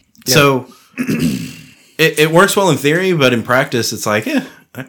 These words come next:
Speaker 2: just soon put a big. Now there is different, uh, levels of ice, right? Like,
Speaker 1: Well, when, here's the deal. Here's what you're missing. When you, when you use either, like, when you use the stones or whatever, uh, just put a splash of water in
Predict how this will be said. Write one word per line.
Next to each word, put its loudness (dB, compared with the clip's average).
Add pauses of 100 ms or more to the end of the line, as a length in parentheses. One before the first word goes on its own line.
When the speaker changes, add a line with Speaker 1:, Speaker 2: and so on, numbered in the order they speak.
Speaker 2:
just -10
soon -6
put -4
a -2
big. -8 (260)
Now 2
there 4
is 4
different, -2
uh, -2
levels 0
of -6
ice, 2
right? -2
Like, -6
Speaker 1:
Well, -2
when, -2
here's -4
the -10
deal. -2
Here's -6
what -4
you're -6
missing. -10
When -2
you, -4
when -8
you -6
use -8 (500)
either, 0
like, -6 (380)
when -6
you -4
use -6
the -8
stones -4
or -4
whatever, -4 (540)
uh, -2
just -10
put -6
a -4
splash -6
of -8
water -6
in -12